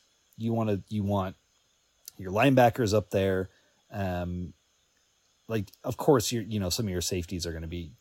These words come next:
you know, really important in run support, et cetera. But, like, to have three D Bs in your top five is just, is just odd.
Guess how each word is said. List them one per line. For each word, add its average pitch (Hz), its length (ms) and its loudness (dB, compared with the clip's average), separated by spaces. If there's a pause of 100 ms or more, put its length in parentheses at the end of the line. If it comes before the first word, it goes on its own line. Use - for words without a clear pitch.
(120)
you 110 140 -8
know, 82 80 -6
really 90 240 -6
important 87 400 -8
in 87 100 -8
run 85 140 -6
support, 82 320 -8
et 76 100 -12
cetera. 87 380 -4
But, 71 180 -8
like, 92 240 -8 (320)
to 110 100 -4
have 90 80 -6 (100)
three 147 340 0
D 160 220 2
Bs 127 320 8
in 101 60 2
your 92 80 -2
top 92 260 -4
five 85 320 -4
is 76 80 -14
just, - 340 -8 (120)
is 98 100 -18
just - 240 -8 (100)
odd. 92 360 -8